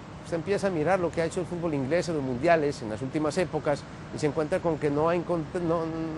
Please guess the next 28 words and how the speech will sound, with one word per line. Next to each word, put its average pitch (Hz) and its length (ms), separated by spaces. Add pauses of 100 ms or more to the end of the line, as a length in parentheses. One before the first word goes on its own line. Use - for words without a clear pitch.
no 175 80
ha 196 60
tenido 214 500
hasta 156 200
ahora 170 280 (440)
una 170 380
actuación 160 500
destacada 190 500
ni 151 120
ma-, 156 180
ni 147 240
mayores 160 360
registros. 156 540 (480)
Lo 151 100
de 180 80
Italia 220 300
puede 233 260
ser 226 140
sorprendente 202 640
porque 175 320
sí - 80
esperábamos 202 540
siempre 202 400
un 202 100
poco 190 260
más 202 280
y 180 80
esperamos 175 500